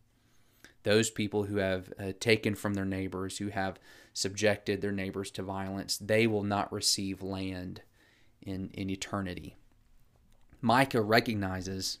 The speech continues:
then that the land that's being spoken of here, even though it has been taken from them, is an eternal promise given by God to Abraham.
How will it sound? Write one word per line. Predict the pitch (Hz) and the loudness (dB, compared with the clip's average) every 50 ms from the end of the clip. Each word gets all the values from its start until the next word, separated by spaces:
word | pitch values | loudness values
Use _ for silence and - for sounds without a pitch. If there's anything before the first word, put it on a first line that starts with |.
| _ _ | _ _
then | - 98 95 92 92 92 95 - - - - - - - _ _ | -6 -4 -4 -4 -4 -6 -8 -10 -16 -20 -20 -20 -20 -20 _ _
that | - 98 - | -6 -6 -2
the | - 101 | -2 -2
land | 98 98 101 107 117 120 113 104 101 98 | 0 2 4 4 6 6 6 4 2 0
that's | 95 92 - | -2 -4 -4
being | - 104 101 98 95 | -4 -4 -4 -2 -2
spoken | - - - 98 95 95 - 98 | -4 -4 -2 -2 -2 -2 -4 -6
of | 98 95 92 - | -8 -8 -8 -6
here, | - 92 95 92 | -6 -4 -4 -4
even | 76 87 113 113 120 | -2 -2 0 2 4
though | 120 113 110 | 4 4 4
it | 95 | 4
has | 107 110 104 101 | 2 0 -2 -2
been | 98 107 104 101 | -2 -2 -2 -2
taken | - - - 147 151 156 151 - 107 101 101 | -4 -2 4 4 4 4 4 0 -2 -2 -2
from | - - 101 98 95 92 | -2 -2 0 0 0 -2
them, | 92 92 92 101 113 - _ _ - - - - - - - _ _ _ _ _ | -4 -4 -4 -6 -6 -8 _ _ -20 -20 -20 -20 -20 -20 -20 _ _ _ _ _
is | - 117 131 143 139 | 6 6 8 8 8
an | 147 143 | 6 6
eternal | 127 117 113 - - - 135 131 131 123 110 | 4 4 2 -4 0 2 2 4 4 4 2
promise | 107 - - 113 113 117 104 98 98 - - | 0 4 6 6 6 8 6 4 2 2 2
given | 101 98 101 110 104 104 101 98 | 2 2 0 0 2 2 0 2
by | 98 98 98 98 | 2 2 2 2
God | 98 104 98 98 98 - - | 2 0 0 0 0 -2 -4
to | - 117 117 - | -2 0 0 0
Abraham. | 87 98 - - - - 101 98 95 - - | 0 -2 -2 -4 -8 -8 -8 -10 -10 -10 -12